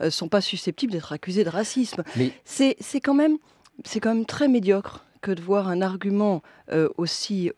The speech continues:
Speaker 1: enfin, un sujet aussi puissant, un sujet aussi important que la question de la discrimination, se retrouver instrumentalisé, et instrumentalisé en plus dans ce contexte de compétition, euh, euh, mondiale,
Speaker 2: Mais
Speaker 1: dans
Speaker 2: la
Speaker 1: laquelle
Speaker 2: partie,
Speaker 1: les gens ont les, les yeux sur la France.
Speaker 2: cette partie raciste de la France, vous la voyez pas ?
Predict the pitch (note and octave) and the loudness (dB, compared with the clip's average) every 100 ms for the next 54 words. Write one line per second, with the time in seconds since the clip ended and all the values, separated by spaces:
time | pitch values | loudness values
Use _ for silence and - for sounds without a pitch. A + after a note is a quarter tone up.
0 | - D#3 C#3+ D#3 - A3+ B3+ F#3+ - F#3+ | -8 -10 -8 -12 -8 -2 0 0 -4 -8
1 | - C4 B3+ F#3+ - E3 D#3 A3 A3+ A#3 | -4 -4 -4 -6 -4 -6 -4 -4 -2 -4
2 | - - G#3+ F3+ D3+ D#3 - F3+ D3+ D#3 | -8 -6 -6 -6 -8 -8 -6 -6 -6 -10
3 | - D#3+ E3 D#3 - G#3+ - - - - | -12 -6 -4 -4 -6 -10 -10 -20 -14 -6
4 | F3+ - F3+ F#3+ G3 F#3 - G#3 F#3 F#3+ | -6 -6 -2 -2 -2 -6 -4 -2 -2 0
5 | E3+ E3+ G#3+ B3+ - - E3 - F#3 F3 | -2 0 0 0 -6 -6 -4 -2 -2 -2
6 | E3+ D#3+ D3+ G#3+ - D#3 - A3+ G#3 - | 0 -2 -2 -6 -4 -10 -4 -2 -2 -6
7 | D3 - D3+ D3+ A#3 - - - - _ | -10 -8 -8 -4 -4 -4 -18 -20 -20 _
8 | - - E3 - C#3+ - E3 F#3 G3 D#3 | -10 -6 -6 -6 -8 -6 -4 -2 -4 -6
9 | C3+ - - - C#3+ C#3 C#3 C3+ B2+ - | -8 -14 -20 -10 -8 -6 -8 -8 -8 -6
10 | D3+ C#3+ C#3+ F3+ G#3+ D#3+ A#2 C3 C#3 C#3+ | -6 -4 0 0 0 0 -2 2 4 6
11 | D#3+ D3 D3 F3+ F3 D#3 C#3+ - C#3+ D#3 | 4 2 -2 -2 0 0 -2 -6 -8 -6
12 | - F3 F3+ A#3 G#3+ D3+ - B2+ - C3+ | -6 -6 -8 -8 0 2 2 -4 -4 -2
13 | A#2+ - C#3+ C3 A#2 G#2+ - B2+ D#3 B2 | -2 -4 -8 -2 0 -2 -4 -4 -4 -6
14 | A2 A2 G#2+ B2+ D3 | -4 -2 -4 -6 -8